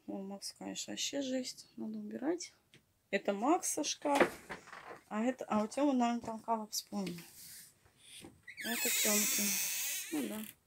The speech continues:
Пора уже к школе готовить. Вот у них тетрадки, то, что остались с прошлого года. Цветочки. Окна надо помыть. Окна грязные.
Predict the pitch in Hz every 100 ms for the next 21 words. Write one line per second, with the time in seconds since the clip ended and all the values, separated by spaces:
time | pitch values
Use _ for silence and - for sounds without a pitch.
0 | _ _ _ - - - - - - -
1 | _ _ _ _ - - - - - 247
2 | 262 302 269 233 233 - - 269 247 202
3 | 220 220 208 208 208 - 202 202 190 196
4 | - - _ _ _ _ _ _ - 285
5 | - _ - - 233 - 233 226 - -
6 | 233 - 233 240 220 220 220 208 _ _
7 | _ _ _ _ _ _ _ _ - -
8 | 208 - 208 202 - - 202 - - -
9 | - _ _ _ _ - - - _ _
10 | - - 196 - 190 185 170 190 196 196
11 | - 214 220 208 208 208 - 202